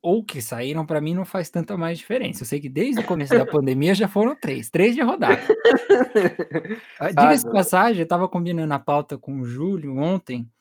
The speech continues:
Speaker 1: e de madrugada ele me mandou um print de que o Tait tinha sido demitido.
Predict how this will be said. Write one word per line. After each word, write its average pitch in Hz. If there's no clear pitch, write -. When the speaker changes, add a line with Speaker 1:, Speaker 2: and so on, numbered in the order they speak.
Speaker 1:
e 143
de 143
madrugada 170
ele 127
me 127
mandou 127
um 147
print 180
de 190
que 208
o 202
Tait 180
tinha 175
sido 160
demitido. 165